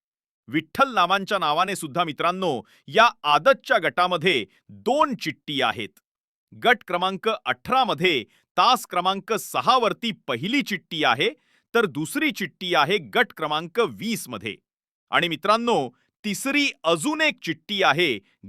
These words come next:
गट क्रमांक सत्तावीस मध्ये. तीन चिठ्ठी आहेत विठ्ठल नाना आणि अजय शेठ यांच्या नावाने. या गटात आपल्याला त्यांच्या दावणीतील नंदी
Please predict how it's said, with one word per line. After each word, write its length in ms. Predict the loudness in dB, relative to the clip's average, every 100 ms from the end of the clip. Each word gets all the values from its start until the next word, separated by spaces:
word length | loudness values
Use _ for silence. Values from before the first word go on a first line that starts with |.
| 2
गट 200 | 2 2 -4
क्रमांक 460 | -2 0 -2 -2
सत्तावीस 880 | -4 -2 -6 -8 -2 2 2 0 -10
मध्ये. 320 | -10 -6 -8 -8 _ _ _ _ -8
तीन 260 | -4 -4 -6
चिठ्ठी 440 | -6 -8 -6 2
आहेत 340 | 4 4 4 2 _ _ _
विठ्ठल 520 | -6 -6 _ 2 4
नाना 420 | 4 4 6 4 2 _ 0
आणि 280 | 0 0 -4 -2
अजय 340 | -2 4 2 2
शेठ 300 | 0 0 0
यांच्या 600 | -10 -2 0 0 2 4
नावाने. 560 | 6 4 4 2 2 -2 _ -4
या 220 | 4 4 6
गटात 360 | 0 2 2 0
आपल्याला 500 | 0 2 6 4 2 _ -2
त्यांच्या 340 | 0 2 0
दावणीतील 760 | 2 2 2 0 -4 -4 -4 -2
नंदी 300 | -4 -4